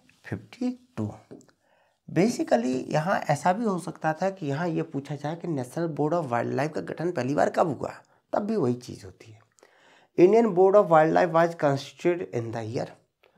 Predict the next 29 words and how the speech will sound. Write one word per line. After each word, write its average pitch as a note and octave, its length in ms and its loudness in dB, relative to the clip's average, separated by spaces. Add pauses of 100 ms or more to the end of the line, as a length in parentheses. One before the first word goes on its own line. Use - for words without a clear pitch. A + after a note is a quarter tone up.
(280)
ये A3+ 60 6
क्वेश्चन F3+ 380 -2
हम C#3+ 160 -4
लोग C#3+ 160 -2
एक C3+ 160 -6
बार F3 240 -2 (120)
देख C3+ 420 2
चुके - 220 -14
हैं। F2 340 -14 (640)
यहाँ D3+ 320 4
पर E3+ 120 8
ये E3 380 0
body D3 360 4
in E3 60 0
apex C3 400 2
advisory C#3+ 560 2
body C#3 300 0
in C#3+ 120 -4
field C3+ 220 -2
of C3+ 140 2
wildlife C3 480 2
conservation, B2+ 560 -4 (720)
ये। - 100 -16 (520)
अब - 160 0
यहाँ D3 340 2
पर G#3 180 2
दिक्कतें E3 520 -6
क्या A#2+ 180 -4
है, B2+ 280 -8